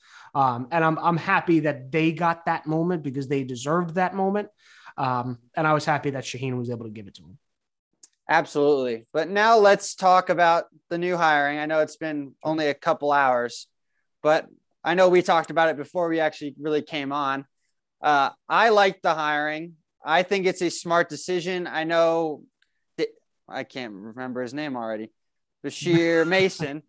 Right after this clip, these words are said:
Speaker 1: Yep.
Speaker 2: <laughs> Had to look it up real quick. I knew it was Bashir. I totally forgot the last name. But for Mason, it, he's had the success at Wagner, especially in the last three to five years, just being absolutely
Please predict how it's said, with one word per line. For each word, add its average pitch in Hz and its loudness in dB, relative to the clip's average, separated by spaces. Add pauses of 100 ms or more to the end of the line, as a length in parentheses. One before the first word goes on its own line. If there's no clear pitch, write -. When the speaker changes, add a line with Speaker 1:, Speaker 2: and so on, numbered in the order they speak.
Speaker 1:
Yep. 233 2
Speaker 2:
<laughs> - -14
Had 185 4
to 165 0
look 160 0
it 147 0
up 135 0
real 135 -8
quick. 143 -4
I 175 0
knew 208 6
it 202 8
was 170 2
Bashir. 143 -4
I 135 0
totally 139 -2
forgot 135 -4
the 127 -8
last 120 -4
name. 120 -14 (460)
But 180 2
for 196 0
Mason, 196 4 (100)
it, 170 -2 (420)
he's 175 -4
had 214 4
the 214 -2
success - 0
at 165 -2
Wagner, 151 2
especially 208 -2
in 196 2
the 190 4
last 170 2
three 160 -2
to 143 -2
five 135 2
years, 110 -10
just - -10
being 151 -6
absolutely 151 -4